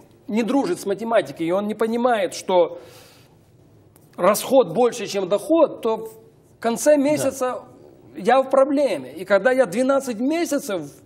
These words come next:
Speaker 1: в проблеме, то в конце года я в очень большой
Speaker 2: Точно,
Speaker 1: проблеме. А
Speaker 2: точно.
Speaker 1: когда несколько лет подряд я в проблеме, я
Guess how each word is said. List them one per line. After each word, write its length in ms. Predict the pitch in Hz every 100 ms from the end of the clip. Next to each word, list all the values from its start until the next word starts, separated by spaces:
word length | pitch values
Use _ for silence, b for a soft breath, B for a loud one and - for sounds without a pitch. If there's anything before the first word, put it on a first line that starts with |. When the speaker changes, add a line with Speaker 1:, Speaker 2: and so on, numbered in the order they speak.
| -
Speaker 1:
в 40 | -
проблеме, 480 | 214 180 175 143
то 120 | 285 196
в 60 |
конце 320 | 226 262 277 294
года 400 | 311 311 311 269
я 200 | 262 240 B B B _ _
в 80 | -
очень 380 | 277 294 240 214
большой 320 | 175 151 165
Speaker 2:
Точно, 140 | 143 143
Speaker 1:
проблеме. 360 | 131 127 117
А 40 | -
Speaker 2:
точно. 60 | 190
Speaker 1:
когда 180 | 214
несколько 480 | 277 285 285 285 285
лет 220 | 277 294 285
подряд 460 | 294 330 349 349
я 120 | 262
в 40 | 214
проблеме, 480 | 202 196 180 160 156
я 260 | 233 262